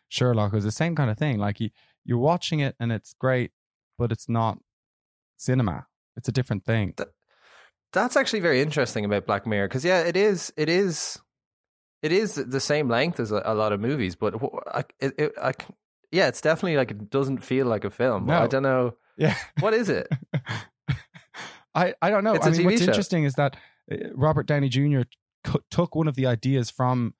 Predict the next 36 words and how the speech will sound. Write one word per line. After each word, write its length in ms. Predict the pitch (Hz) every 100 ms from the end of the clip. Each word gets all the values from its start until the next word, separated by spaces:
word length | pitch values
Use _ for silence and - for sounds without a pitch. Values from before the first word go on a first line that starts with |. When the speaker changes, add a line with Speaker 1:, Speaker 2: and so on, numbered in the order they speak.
| _ _ _ _ -
Speaker 1:
Black 260 | 127 120 120
Mirror. 500 | 131 135 104 92 - -
Um, 720 | 117 110 104 104 101 98 - _ _ _ _ -
he 300 | 117 120 113 - -
got 160 | 131 -
the 60 |
copyright 480 | - 139 139 113 107
for 120 | 117
it 60 | 104
and 100 | 110
said, 160 | 113 -
"Oh, 80 | 120
I'm 100 | 113
gonna 140 | 107
turn 200 | - 123
that 140 | 113
into 160 | 107 104
a 60 | 101
movie." 420 | 123 139 101 90 _ _
And 140 | - 135
I 40 |
always 180 | 151 151
thought 160 | 156 139
that 100 | 123
was 140 | 113
really 240 | 127 117 -
interesting 540 | 139 131 123 113 104
because, 280 | 110 113 - _ _ _ -
you 100 | 131
know, 120 | 123
how 220 | - 127 143
long 200 | 139 135
is 120 | 113
his 140 | 123
gonna 160 | 120 120
be, 160 | 107